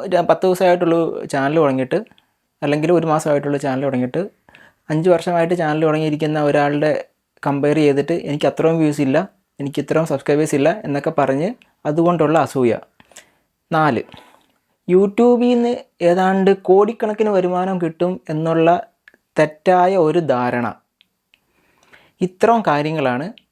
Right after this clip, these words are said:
ചേച്ചിക്ക് ഈ വീഡിയോ ചെയ്യാൻ പ്രേരിപ്പിച്ചതെന്നാണ് എൻ്റെ ഒരു നിഗമനത്തിൽ. പിന്നെ ചേച്ചിക്ക് നിമിഷ ബിജോയുടെ ലൈവ് ചേച്ചിക്ക് പോണോ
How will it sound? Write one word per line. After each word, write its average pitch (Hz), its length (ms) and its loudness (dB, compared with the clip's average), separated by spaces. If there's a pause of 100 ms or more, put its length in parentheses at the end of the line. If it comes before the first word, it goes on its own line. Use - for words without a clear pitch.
(220)
ചേച്ചിക്ക് 139 420 -4 (140)
ഈ - 20 -2 (140)
വീഡിയോ 135 260 -4 (100)
ചെയ്യാൻ 127 300 -2 (200)
പ്രേരിപ്പിച്ചതെന്നാണ് 131 920 -2 (260)
എൻ്റെ 175 240 0
ഒരു 139 140 2
നിഗമനത്തിൽ. 117 440 -4 (1040)
പിന്നെ 185 240 2 (420)
ചേച്ചിക്ക് 185 440 2 (600)
നിമിഷ 175 220 2 (140)
ബിജോയുടെ 151 540 0 (240)
ലൈവ് 139 400 2 (1160)
ചേച്ചിക്ക് 185 440 4
പോണോ 139 200 -2